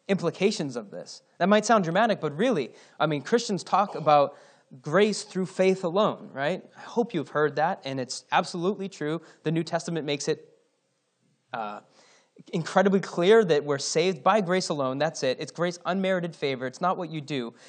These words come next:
But here, God is saying that, you know, we, <laughs> he's, he's giving salvation to those who go the right way, who have thankful hearts. It's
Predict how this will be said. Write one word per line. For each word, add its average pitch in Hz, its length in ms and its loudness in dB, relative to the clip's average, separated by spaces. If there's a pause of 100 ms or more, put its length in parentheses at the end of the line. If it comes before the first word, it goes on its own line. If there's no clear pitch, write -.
(160)
But 196 100 6
here, 254 260 0
God 202 280 6
is 190 160 -2 (280)
saying 208 500 -2
that, 175 200 0
you 185 80 -2
know, 160 220 0 (1400)
we, 190 260 2
<laughs> 180 80 4
he's, 170 600 -2
he's 175 260 -4
giving 247 240 2
salvation 170 640 2
to 147 160 -6
those 147 300 0
who 143 100 -4
go 151 240 0
the 185 100 -4
right 180 240 2
way, 196 300 0
who 175 140 -4
have 139 200 -4
thankful 180 480 -4
hearts. - 640 -6 (580)
It's 175 420 -4